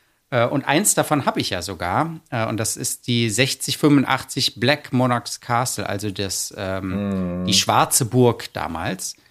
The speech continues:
Speaker 2: Ach, lustig, die hattest du?
Speaker 1: Die hatte ich, ja.
Speaker 2: Weil ich hab die andere.
Speaker 1: Ach. <laughs>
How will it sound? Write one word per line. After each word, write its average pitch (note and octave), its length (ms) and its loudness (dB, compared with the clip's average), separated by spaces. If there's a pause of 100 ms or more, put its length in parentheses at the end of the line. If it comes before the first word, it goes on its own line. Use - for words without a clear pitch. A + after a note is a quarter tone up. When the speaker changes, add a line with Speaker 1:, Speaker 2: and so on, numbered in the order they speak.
(240)
Speaker 2:
Ach, G#2 180 -2
lustig, C#3 320 2
die F3+ 160 6
hattest A#3 380 2
du? A#3 100 2
Speaker 1:
Die B3+ 140 6
hatte C#3 160 2
ich, F2+ 100 -4
ja. G#2 180 0 (540)
Speaker 2:
Weil C#3+ 280 6
ich C3+ 100 -2
hab A#2+ 80 -6
die D3 100 2
andere. B2+ 520 0
Speaker 1:
Ach. - 260 0
<laughs> - 1300 2